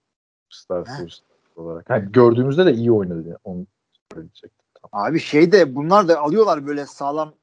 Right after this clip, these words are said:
Speaker 2: e, yani, yani sağda solda bulunabilecek sağlam Q B'leri alıyorlar.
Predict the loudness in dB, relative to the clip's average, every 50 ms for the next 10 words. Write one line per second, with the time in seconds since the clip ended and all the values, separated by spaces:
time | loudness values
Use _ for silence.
0 | _ -18 -14 -12 -10 -10 -10 -10 -10 -10 -12 -12 -14 -18 -20 -20 -20 -20 _ _
1 | _ _ _ _ _ -20 _ _ _ _ _ _ _ _ -8 -8 -8 -8 -10 -16
2 | -20 -20 -20 -20 -20 -20 -12 -2 2 2 4 4 2 0 -2 -4 -4 -2 -4 -4
3 | -4 -6 -4 -4 -4 -2 -2 -2 -4 -4 _ _ _ _ _ -14 -2 0 0 0
4 | 2 0 -2 -4 -4 -4 -6 -4 -4 -4 -6 -4 -2 -2 0 0 0 -2 -2 -4